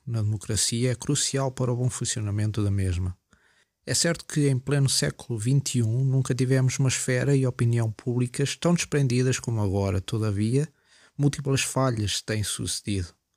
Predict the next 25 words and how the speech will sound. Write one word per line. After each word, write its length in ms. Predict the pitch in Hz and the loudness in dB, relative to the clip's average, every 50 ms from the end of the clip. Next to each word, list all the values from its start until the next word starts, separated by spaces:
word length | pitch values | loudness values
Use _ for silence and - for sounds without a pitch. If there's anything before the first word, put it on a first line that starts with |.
| _ _ _ _ _ _ | _ _ _ _ _ _
Marcas 400 | - 107 110 107 - - 120 107 131 | -4 -2 -2 -2 -2 -2 -2 0 0
essas 260 | 131 127 - 143 - | 0 0 0 -2 -4
que 160 | - - 123 | -6 -6 -6
não 100 | 113 107 | -6 -6
podem 280 | 101 - 117 110 107 107 | -4 -2 0 0 0 0
ser 180 | - - 117 113 | 0 -2 -2 -2
deixadas 480 | 123 117 - - 117 113 110 113 101 | -2 -2 -2 -2 -2 -2 -2 -2 -4
de 100 | 98 - | -2 -2
lado 320 | 110 110 107 113 120 127 120 | 0 0 2 2 2 0 0
e 60 | 113 | 0
merecem, 560 | 113 110 104 104 101 98 - - 120 123 123 | 0 0 0 0 0 0 -2 -4 -6 -6 -4
em 120 | - 131 113 | -2 -2 0
nome 200 | 107 104 104 101 | 0 0 0 0
da 80 | 107 | 0
liberdade, 640 | 104 104 104 104 104 113 113 120 113 107 110 107 104 - - | 0 2 2 2 2 0 2 2 2 0 0 -2 -4 -6 -6
nem 240 | 117 113 127 143 151 | -2 2 4 4 6
mais 460 | 151 143 135 131 135 135 123 - - | 6 4 4 4 4 2 0 0 0
nem 180 | 107 110 120 | 0 2 2
menos 500 | 131 127 117 110 117 127 131 131 - - - - | 2 2 2 2 2 0 0 -2 -4 -10 -12 -8
que 120 | - 110 | -6 -4
a 40 | 104 | -2
nossa 380 | 104 104 101 90 - - - | -2 -2 -2 -2 -2 -4 -4
atenção 640 | - 95 - 131 131 127 - - 120 110 110 113 - - | -6 -6 -4 -2 -2 -2 -2 -2 -2 -2 -2 -2 -2 -2
e, 280 | 139 139 143 151 147 - _ - | 0 2 2 2 0 -4 _ -10
consequentemente, 960 | - 104 101 - - - - 107 95 92 - 120 117 120 120 120 120 - | -8 -6 -6 -6 -6 -4 -4 -4 -4 -4 -4 -2 -2 0 0 -2 -2 -6